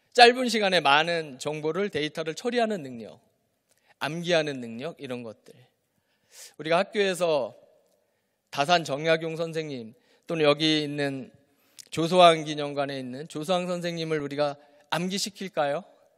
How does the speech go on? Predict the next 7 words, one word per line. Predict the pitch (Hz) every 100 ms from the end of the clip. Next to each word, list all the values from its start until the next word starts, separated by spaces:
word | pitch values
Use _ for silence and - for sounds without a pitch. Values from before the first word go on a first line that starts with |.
| _ _ _
아니면 | 165 190 170
조소왕 | 170 196 190 185
선생님이, | 180 175 170 151 120 98 -
다산 | 165 185 180
정약용이 | 180 170 165 156 190 269 - _ _ _ _ _ _
무엇을 | 143 180 214 208 190 139 123
실학정신으로 | 233 240 233 220 202 196 175 190 240 -